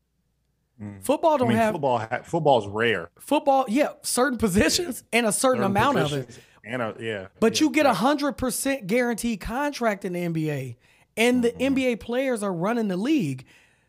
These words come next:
Speaker 2: The majority of the N B A are black. What do you think is gonna happen when the owners say, "Nah, bro, we can't do this no more." Now you done messed it up for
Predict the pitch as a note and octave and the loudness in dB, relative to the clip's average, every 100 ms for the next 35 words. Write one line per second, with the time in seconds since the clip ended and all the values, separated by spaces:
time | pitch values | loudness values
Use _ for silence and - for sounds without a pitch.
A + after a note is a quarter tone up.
0 | _ - A3+ A#3 D4+ D#4+ C#4 B3+ B3 B3+ | _ 0 2 4 4 4 4 2 0 -2
1 | A#3 C4 C#4 G3 E3 G#3 D4+ D4 - - | 0 0 2 0 -2 -2 2 2 0 -8
2 | - _ _ _ _ - C4+ E4 E4 D#4+ | -20 _ _ _ _ -2 4 4 4 2
3 | D#4+ D4 G#3 B3+ F#3+ D4 D#4 A3+ G3+ G#3+ | 0 -2 -2 -2 0 -2 -2 -6 -6 -4
4 | G#3+ G#3 G#3 G#3+ _ _ _ _ _ _ | -4 -6 -8 -12 _ _ _ _ _ _
5 | _ _ - F#3 A3 C#4 C#4 B3+ - C4+ | _ _ -6 -2 2 2 2 -2 0 0
6 | B3 B3+ C#4+ C4 A3 B3+ D4 C#4+ C#4 G#3+ | 0 2 2 2 2 0 -2 -2 -4 0
7 | E4 E4 A3+ F3 D#3 D#3+ D3+ C3 - - | 2 2 0 0 -2 -2 -4 -6 -12 -6
8 | G3+ C#4 D4+ D4+ C#4+ G#3+ B3 C4 B3+ A#3+ | 2 2 4 2 2 0 -2 -2 -2 -2
9 | A#3+ G#3+ | -2 -4